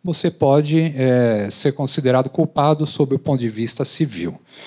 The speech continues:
A culpa extracontratual, também chamada de culpa aquiliana, ela é,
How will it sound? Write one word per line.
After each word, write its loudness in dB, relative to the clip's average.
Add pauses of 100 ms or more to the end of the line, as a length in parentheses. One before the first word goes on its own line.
(240)
A 0
culpa 4
extracontratual, 2
também 2
chamada 2
de 0
culpa 0
aquiliana, 2 (840)
ela 4
é, 4